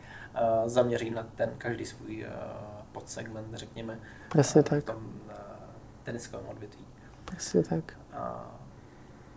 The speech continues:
Speaker 1: jak se kupuje firma, jako je Queens? Protože už je to poměrně velká akvizice,
Speaker 2: Mhm.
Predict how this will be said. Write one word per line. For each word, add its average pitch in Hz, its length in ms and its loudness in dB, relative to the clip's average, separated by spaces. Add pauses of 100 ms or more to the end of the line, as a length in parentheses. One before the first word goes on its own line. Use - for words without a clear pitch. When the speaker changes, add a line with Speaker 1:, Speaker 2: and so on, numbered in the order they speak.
(160)
Speaker 1:
jak - 140 -2
se - 100 -2
kupuje - 280 0
firma, 117 380 -2 (280)
jako 139 220 -2
je - 80 -6
Queens? - 460 -12 (460)
Protože - 220 -8
už 127 160 0
je 139 60 8
to 139 100 6
poměrně 131 680 0
velká 113 300 2
akvizice, 131 480 -2
Speaker 2:
Mhm. 185 100 -6